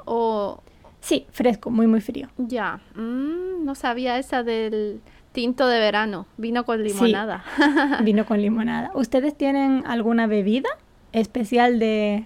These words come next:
Speaker 2: de verano?
Speaker 1: Sí, en Chile tenemos una bebida que se llama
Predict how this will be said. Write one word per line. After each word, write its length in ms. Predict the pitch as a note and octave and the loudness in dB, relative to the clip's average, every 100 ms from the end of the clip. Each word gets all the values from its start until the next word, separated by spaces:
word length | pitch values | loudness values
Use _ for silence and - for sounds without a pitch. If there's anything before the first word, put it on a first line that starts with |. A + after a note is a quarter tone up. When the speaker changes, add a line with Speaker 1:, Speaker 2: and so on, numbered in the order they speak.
| - | -6
Speaker 2:
de 400 | B3 G#3 G3+ G3 | -4 -2 -2 -2
verano? 340 | G#3 G#3+ G3+ - _ - | -2 0 -2 -6 _ -20
Speaker 1:
Sí, 280 | - - G4+ | -8 0 2
en 240 | F#4 B3 C4 | 4 2 0
Chile 500 | - D4+ D#4+ E4 E4 | -2 0 2 2 0
tenemos 500 | C#4 B3 C4+ C#4 D4 | -2 -4 -2 -2 -2
una 200 | D4 C#4 | -4 -4
bebida 420 | C4 A3 A3+ C4 D#4 | -2 -2 -2 -2 -2
que 140 | C#4+ | -4
se 180 | - A#3 | -6 -6
llama 560 | A3+ A#3 A3+ A3+ A3+ | -4 -2 0 0 0